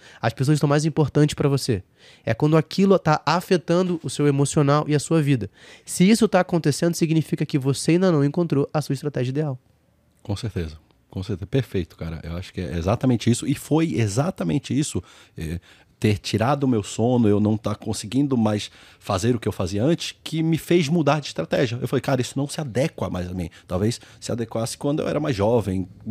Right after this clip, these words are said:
Speaker 2: mais cheio de energia. Agora, cara, eu preciso dedicar minha, minha energia, minha concentração em outras coisas, na minha escola de investimento, nos alunos, nos mentorados, preciso dar atenção a ele. Então, eu iria, ah, deixar de lado, ah, os meus investimentos pessoais. E isso seria um perigo.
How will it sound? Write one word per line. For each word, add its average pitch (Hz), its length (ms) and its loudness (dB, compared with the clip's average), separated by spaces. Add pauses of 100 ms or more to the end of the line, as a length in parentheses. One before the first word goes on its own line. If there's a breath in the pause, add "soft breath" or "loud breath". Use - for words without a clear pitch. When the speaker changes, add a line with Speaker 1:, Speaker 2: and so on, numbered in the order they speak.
(340 loud breath)
Speaker 2:
mais 107 120 2
cheio 135 200 4
de 113 80 2
energia. 117 400 4
Agora, - 260 -2
cara, - 160 0
eu 147 60 2
preciso - 280 -6
dedicar 165 300 -2
minha, 277 180 0
minha 220 220 -4
energia, 160 400 0
minha 180 100 -2
concentração 156 480 -6
em 202 60 0
outras 359 260 -6
coisas, 123 360 0
na 120 100 2
minha 131 60 2
escola 135 240 -4
de 127 80 -10
investimento, 151 440 -4
nos 110 220 0
alunos, 131 480 -4 (260 loud breath)
nos 107 120 2
mentorados, 123 520 -2
preciso 175 220 -6
dar 165 80 -2
atenção 123 540 0
a 92 40 0
ele. 85 140 -2 (180 loud breath)
Então, 143 220 2 (400 loud breath)
eu 156 260 4 (120)
iria, 160 480 4 (340 loud breath)
ah, 101 100 -2
deixar 120 480 0
de 113 160 -4
lado, 98 440 -2 (260 soft breath)
ah, 90 180 -4
os 101 140 2
meus 101 240 2
investimentos 95 400 -4
pessoais. 80 480 -6
E 107 160 0
isso - 160 -6
seria 101 300 -2
um 120 40 -2
perigo. 117 520 0